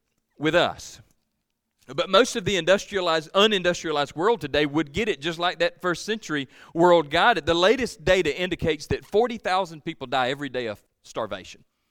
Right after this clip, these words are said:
of malnutrition, food-related issues, malnourishment. To put that into perspective, every three days, more people die globally of starvation than they did when the first atomic bomb was dropped in Japan.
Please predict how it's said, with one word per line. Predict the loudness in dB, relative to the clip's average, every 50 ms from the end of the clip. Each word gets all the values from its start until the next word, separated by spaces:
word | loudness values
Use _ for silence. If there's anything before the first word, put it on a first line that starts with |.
| _ _ _ _ _ _ _ _ _ _
of | -14 -10 -8
malnutrition, | -6 -4 -4 -4 -6 -10 -10 -10 -10 -10 -10 -10 -14 -20 _ _ -4
food-related | -2 0 0 -2 -2 -6 -6 -4 -4 -6 -6 -6 -8 -10 -10 _ _ _ _ _ _ -10
issues, | -10 -10 -8 -12 -14 -16 -16 -16 -18 -20 -20 -20 _ _ _ _ _ _
malnourishment. | -6 -2 -2 -2 -2 -2 -4 -4 -4 -4 -6 -10 _ _ -20 -20 _ _ _ _ _ _ _ _ _ _ _ _ _ _ _ _ _ -20 -18 -8 -6
To | -4 -2
put | -2 -2 0
that | 0 0 0 0
into | 0 -2
perspective, | -4 -6 -10 -6 -2 0 0 0 -2 -4 -6 -4
every | -4 -4 -2 -4 -6 -6
three | -6 -8 -8 -8 -6
days, | -4 -2 -2 -2 -2 -4 -6
more | -4 -2 -2 -2
people | -4 -8 -10 -10 -12 -14
die | -8 -6 -4 -2 -2 -2 -4 -6 -8 -12 -8
globally | -2 0 0 2 0 0 -2 -4 -6
of | -6 -8
starvation | -10 -6 -4 -4 -2 -2 -2 -2 -2 -4 -6 -10 -14 -16 -16 _ -20 -20 -14 _
than | -6 -4 -4
they | -4 -2
did | -2 -2 -2 -2 -2
when | -6 -6
the | -8
first | -8 -4 -2 -2 -2 -2 -4 -8
atomic | -14 -10 -6 -6 -4 -4 -6 -10 -8
bomb | -6 -4 -4 -2 -4 -6
was | -8 -10 -12
dropped | -12 -8 -4 -4 -4 -4 -6 -12
in | -16
Japan. | -16 -16 -18 -16 -16 -18 -18